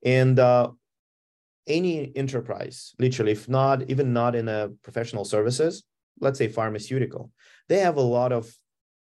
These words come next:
s-, parts of their business that are knowledge workers related, accounting, legal, internal legal, um, procurement,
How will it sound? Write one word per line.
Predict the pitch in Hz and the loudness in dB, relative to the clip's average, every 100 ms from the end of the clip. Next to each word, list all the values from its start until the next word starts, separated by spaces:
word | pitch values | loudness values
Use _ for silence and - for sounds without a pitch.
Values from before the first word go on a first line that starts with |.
| _ - | _ -20
s-, | - - _ | -20 -20 _
parts | 113 123 127 | -4 -4 -4
of | 107 | -6
their | 107 | -8
business | 104 127 131 117 107 - | -2 -2 -2 -4 -8 -6
that | 107 | -4
are | 104 98 98 _ - | -4 -6 -12 _ -6
knowledge | 117 117 113 | -2 -2 -4
workers | 101 107 107 107 92 | -4 -4 -4 -8 -6
related, | 98 98 98 - - _ _ _ _ 127 | -6 -4 -4 -6 -12 _ _ _ _ -10
accounting, | 135 123 113 104 101 - - _ | -4 -2 -2 -6 -12 -14 -20 _
legal, | 113 120 110 104 | 0 2 2 0
internal | 101 107 117 110 | -2 -4 -2 -2
legal, | 113 117 107 95 92 92 _ - _ | -2 -2 -2 -4 -6 -12 _ -20 _
um, | - 101 101 98 98 98 98 95 | 0 2 2 0 -2 -6 -12 -10
procurement, | 123 127 135 120 107 90 95 - | -10 0 2 4 2 -4 -8 -14